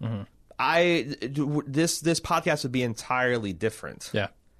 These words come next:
Speaker 2: But it's not what I'm, what I'm, what I'm doing increasingly is I'm looking for the one or two episodes or even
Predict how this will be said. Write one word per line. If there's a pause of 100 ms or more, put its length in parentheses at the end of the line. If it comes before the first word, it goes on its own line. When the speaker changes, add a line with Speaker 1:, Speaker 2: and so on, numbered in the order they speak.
(260)
Speaker 2:
But
it's
not
what
I'm,
what
I'm,
what
I'm
doing
increasingly
is
I'm
looking
for
the
one
or
two
episodes
or
even